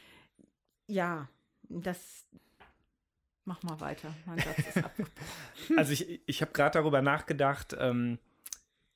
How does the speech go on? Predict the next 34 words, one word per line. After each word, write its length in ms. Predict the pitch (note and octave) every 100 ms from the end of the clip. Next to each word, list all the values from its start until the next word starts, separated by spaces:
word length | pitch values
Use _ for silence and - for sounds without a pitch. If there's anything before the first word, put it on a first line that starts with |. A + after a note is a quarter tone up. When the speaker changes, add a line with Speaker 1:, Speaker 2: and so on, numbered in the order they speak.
| _ _ _ -
Speaker 2:
also 160 | C3+
ich, 200 | D3 -
ich 180 | - -
kann 140 | - F#3
das 120 | E3+
total 300 | D#3 E3+ D#3+
nachempfinden, 540 | D#3 D#3+ G3+ G#3 F#3+
was 140 | F3+ -
du 80 |
meintest 400 | D#3+ D#3+ F3 F3+
mit 140 | - D3
dem 140 | C#3
Welcome 420 | C3 C#3 - C3+
to, 240 | B2+ F3 F#3
dass 180 | D#3 -
das 160 | C#3+
vielleicht 340 | - C3+ D3 -
halt 120 | C#3
so 80 | -
ein 80 | C3+
bisschen 360 | C#3 - C3+
abfällt, 640 | B2+ C#3+ - - F3 F#3+ -
aber 220 | D#3 C#3+
ich 180 | C#3+ - -
weiß 320 | C#3 D3+ -
auch 260 | D#3+ D#3+
gar 200 | - D3+ E3
nicht 160 | E3
so, 220 | - D#3
warum. 420 | C#3+ C#3 D3 E3 G#3
Ich 180 | -
hab 140 | F3+ -
halt 180 | E3+ -
überlegt, 560 | C#3+ D3+ E3 E3 -